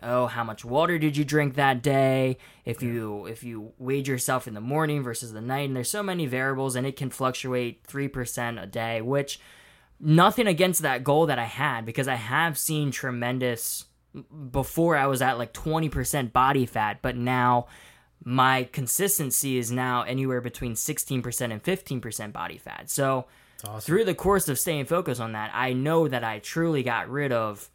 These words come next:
Speaker 1: four percent of that body fat because now I'm down here consistently. So
Speaker 2: Right.
Speaker 1: for me, my goal is going back to functional fitness. I wanna have a faster mile time. I wanna be able to have the upper body strength to do pull-ups. That way I can compete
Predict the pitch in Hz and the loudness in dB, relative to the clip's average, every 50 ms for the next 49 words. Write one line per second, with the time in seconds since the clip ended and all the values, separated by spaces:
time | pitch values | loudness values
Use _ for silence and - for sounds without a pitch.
0 | _ _ _ _ _ _ - - - 160 160 - 139 131 - - 139 131 123 113 | _ _ _ _ _ _ -14 0 2 2 2 4 2 -2 -2 -2 -2 -2 -2 -4
1 | 110 - 120 120 120 110 - 110 104 104 - 107 110 113 107 104 110 110 113 113 | -2 0 -2 -2 -2 -4 -8 -8 -10 -10 -10 -10 -10 -10 -10 -10 -8 -6 -4 -4
2 | 107 104 98 101 104 - 117 107 104 101 92 92 95 120 - _ - 120 110 - | -4 -6 -8 -14 -12 -10 -8 -8 -8 -8 -10 -12 -14 -18 -20 _ -12 -12 -12 -12
3 | - 104 107 - - 113 - - - 50 - - - - - - 139 123 113 113 | -14 -12 -10 -10 -10 -10 -12 -12 -14 -16 -18 -20 -16 -12 -8 -6 -4 -2 -2 -2
4 | 113 117 _ - 104 107 139 - _ _ _ - - - - 143 - - 156 147 | -4 -6 _ -12 -12 -12 -12 -16 _ _ _ -14 -14 -14 -14 -20 -8 -2 0 2
5 | 139 135 139 147 151 156 160 160 165 175 - - - - - - _ _ - _ | 2 4 4 4 4 4 4 4 2 0 -2 -6 -20 -20 -20 -20 _ _ -20 _
6 | - 131 131 123 127 135 131 143 139 135 135 131 131 127 127 120 - - - _ | -2 2 2 2 2 4 4 4 6 6 4 4 2 2 0 -2 -4 -8 -10 _
7 | _ - 123 113 - 120 117 120 123 120 113 113 113 - - 123 117 117 113 - | _ -14 -14 -8 -4 -2 -2 -2 -2 -2 -2 -4 -4 -4 -6 -4 -4 -4 -6 -6
8 | - 107 113 113 - 123 113 - 147 147 135 110 101 101 - 107 104 107 107 110 | -6 -6 -6 -4 -4 -4 -4 -2 -2 -4 -4 -4 -8 -10 -8 -8 -6 -4 -4 -4
9 | 110 113 110 117 113 117 117 113 - 117 107 110 110 - 113 107 107 107 113 120 | -4 -4 -4 -4 -4 -4 -4 -4 -2 -4 -4 -4 -6 -8 -10 -8 -6 -4 -4 -4
10 | 120 - 123 127 127 123 117 113 110 110 110 107 110 107 110 110 113 110 104 110 | -4 -4 -6 -4 -4 -4 -4 -4 -4 -6 -6 -6 -8 -8 -8 -8 -8 -8 -8 -8
11 | 110 107 104 104 110 - 107 113 - 110 113 104 101 107 110 117 117 - - 127 | -8 -8 -8 -10 -8 -8 -6 -6 -6 -6 -4 -4 -4 -4 -4 -6 -8 -6 -6 -6
12 | 123 127 123 - - - - 123 113 107 101 98 - 113 113 - - - 135 127 | -6 -6 -6 -8 -10 -8 -6 -4 -4 -4 -6 -6 -8 -8 -8 -8 -10 -6 -4 -2
13 | 127 127 143 147 - - 123 113 113 110 110 110 110 110 110 117 110 107 - 127 | -2 -2 -2 -4 -6 -6 -4 -4 -4 -6 -6 -8 -8 -8 -8 -8 -10 -10 -12 -16
14 | 117 - 117 107 - - 143 160 151 - - | -14 -14 -14 -14 -12 -8 -6 -4 -4 -6 -8